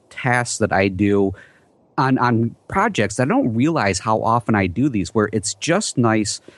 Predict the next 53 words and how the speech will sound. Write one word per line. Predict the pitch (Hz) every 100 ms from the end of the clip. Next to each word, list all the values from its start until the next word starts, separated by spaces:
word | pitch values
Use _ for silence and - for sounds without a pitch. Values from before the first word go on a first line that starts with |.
| _
to | -
have | 101 107 113 104 - 107
that | 107 98 101 _ _ _ -
piece, | 185 170 - -
that, | 120 101
that | 117 101 98 -
component | 123 - 147 131 98 - _ _ -
more | 127 127 156 175 165 _ -
up | 139 139 - - _ _ _
right | - 120
where | 135 127
I |
need | 117 123
my | 110
action, | 87 98 101 - 113
like, | 92
where | 101 95
I |
can | - 104
get | 98
a, | 90
a | 87
look | 92 117 -
at | 123
it | 120
at | 87
a |
different | 80 117 101 101
angle, | 107 110 127 131 131 - - -
where | 123 110
I | 107
know | 120 135
if | 151
it | 131
was | 110 110 95 - - - _ -
lower | 101 117 135
on | 120
the | 117
workbench, | 104 101 101 101
say | 95 107
if | 98
it | 101
was | 95 95 90
in | - 117 117
my | 110
leg | 104 104 95
vise | 101 98 98
or | 95
however | 85 98 98 104
else | 95 -
I | 95
have | 80 92
it, | 92 92